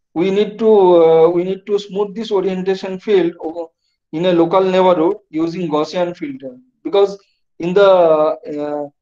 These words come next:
after obtaining the orientation estimation and frequency estimation, we will obtain the Gaussian filter, okay, or Gabor filter. And, uh, to use the Gabor filter, uh, for enhancement, fingerprint enhancement,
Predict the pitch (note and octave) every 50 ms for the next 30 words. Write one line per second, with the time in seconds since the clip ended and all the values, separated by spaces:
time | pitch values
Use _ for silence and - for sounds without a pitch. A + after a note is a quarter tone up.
0 | _ _ _ _ _ _ - D3 - - F#3+ G3 G3 F#3+ F#3 F#3+ G3 G#3 G3+ G3
1 | F#3+ G3+ F#3 E3+ E3+ F3+ G3+ G3+ G3 A3 G#3 - G#3+ G3 G3 G3 F#3+ - G3+ G3
2 | G3+ G3 G3 G3 F#3+ F#3+ F#3+ F#3 - F3+ E3+ - A3+ A#3 A3+ A3 A3+ - A3 G#3
3 | G3+ G3+ - - F3+ E3 D#3+ D#3+ E3 E3 E3+ - - - _ _ _ _ _ _
4 | _ D3+ D#3 E3+ F#3 F#3+ F#3+ G3 G3 G3 - - F#3 F3 F3+ - - A#3+ G#3+ F#3
5 | E3+ E3+ E3+ - - _ _ _ C#3+ C#3+ D3+ D#3 D#3 D#3+ D#3+ - - _ _ -
6 | C#3+ C3+ D3 D#3 D#3 D#3+ F#3+ G3 G3+ F#3+ F#3 - E3+ D#3 C#3+ - C3 - - _
7 | _ _ _ - D#3+ E3 A3 A3 A#3 - - _ _ _ - D#3 D3 D3+ E3 D#3
8 | D#3+ G3 G3+ G3+ - F3+ E3 C#3+ - C#3 C3 - - _ _ _ _ _ - D3
9 | D#3+ E3 E3+ E3+ E3+ E3 F3 E3+ E3+ E3 D#3+ D#3 D#3 - _ _ _ _ _ _
10 | _ _ _ _ _ _ _ _ _ _ _ _ _ - - G#3+ G#3+ G3+ F#3+ A3
11 | B3 C4+ B3+ - - A#3 A3 F#3+ F3+ F3 F3 F3+ G3 F#3+ F#3 - G#3 G3+ F#3 F#3
12 | E3 D#3 D#3 E3 E3+ - D#3 D3 C#3+ C#3+ - E3 E3 D#3+ D#3+ D#3+ D#3+ E3 E3+ F3
13 | F3+ F#3 F3+ - F3 D#3+ D#3+ - _ D#3+ D#3+ E3 E3 E3 F3 F3 E3+ F3 E3+ D#3+
14 | D#3+ E3+ E3 E3 D#3+ E3 D3+ C#3+ C#3+ C#3+ D3